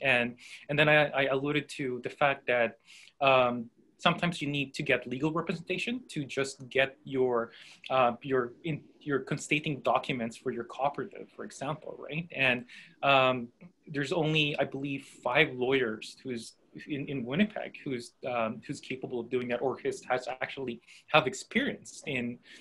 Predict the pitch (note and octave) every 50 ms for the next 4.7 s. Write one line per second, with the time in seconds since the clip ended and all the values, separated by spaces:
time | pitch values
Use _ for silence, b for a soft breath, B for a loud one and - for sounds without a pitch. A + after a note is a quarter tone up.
0 | b b b - C3+ C3+ B2+ B2 B2 B2 B2+ G#2+ - C#3 C3 A2 A2 B2 B2 B2
1 | - - - B2 A#2 A#2+ A#2 - - B2 - - C3+ B2+ B2 A#2+ A2 A#2+ A#2+ A#2
2 | - C3 B2 A2+ - - - A#2 A2+ - - - A2+ B2 C3 - B2 - - -
3 | - - - C#3+ C#3 C#3+ D#3+ - - F3 D#3+ E3 - D3+ C#3 B2+ B2+ B2 - -
4 | B2+ B2+ C3+ C3+ B2+ B2+ B2 B2+ C#3 C3+ B2 A#2 A#2 A2+